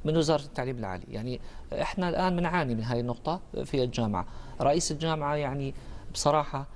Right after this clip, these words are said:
يواصل الليل بالنهار، يعني يوميًا الرئيس يحاول أن يجد طرق للنهوض بالجامعة والنهض بها. آه، بدي أحكي لك إنه عنا ست باحثين الآن في جامعة الطفيلة راحوا على فول برايت،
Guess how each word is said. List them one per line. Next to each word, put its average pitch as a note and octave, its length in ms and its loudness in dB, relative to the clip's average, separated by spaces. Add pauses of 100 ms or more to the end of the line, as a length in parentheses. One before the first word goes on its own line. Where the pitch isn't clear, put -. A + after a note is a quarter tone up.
يواصل D3+ 460 4
الليل D3 260 2
بالنهار، D3 420 -2 (440)
يعني A#2+ 180 4
يوميًا D3 480 2 (360)
الرئيس C#3 520 2
يحاول B2 400 0
أن A#2+ 220 -4 (460)
يجد C3 400 2 (420)
طرق A#2+ 320 0 (240)
للنهوض B2+ 800 2
بالجامعة G2+ 540 -2
والنهض C3+ 640 2
بها. A2 240 -2 (400)
آه، A2 280 2 (300)
بدي B2 160 6
أحكي - 240 -2
لك D#3 180 2
إنه D3+ 140 2
عنا E3 380 0 (320)
ست - 400 0
باحثين G3+ 440 4
الآن F3 220 2
في F3+ 100 -2
جامعة F3 260 2
الطفيلة F#3 600 2
راحوا F3+ 240 6
على F3+ 140 4
فول F#3+ 200 4
برايت، E3+ 280 2